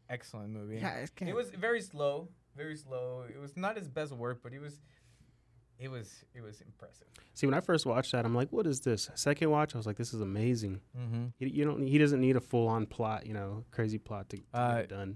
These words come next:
Speaker 1: Drive, another. It was a
Speaker 2: I think
Speaker 1: great
Speaker 2: Drive is a
Speaker 1: movie.
Speaker 2: perfect movie too.
Speaker 1: It was great, and it was beautifully shot. Like, all the shots are so smooth. Everything makes sense. It was a really, that, that could honestly be my perfect movie.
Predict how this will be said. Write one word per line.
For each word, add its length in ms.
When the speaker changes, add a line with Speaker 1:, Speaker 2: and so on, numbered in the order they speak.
Speaker 1:
Drive, 760
another. 420
It 220
was 160
a 60
Speaker 2:
I 40
think 120
Speaker 1:
great 100
Speaker 2:
Drive 220
is 80
a 40
Speaker 1:
movie. 120
Speaker 2:
perfect 240
movie 240
too. 240
Speaker 1:
It 80
was 160
great, 220
and 100
it 60
was 120
beautifully 600
shot. 340
Like, 200
all 80
the 100
shots 300
are 80
so 320
smooth. 720
Everything 640
makes 240
sense. 560
It 100
was 120
a 80
really, 320
that, 240
that 180
could 100
honestly 360
be 320
my 160
perfect 300
movie. 280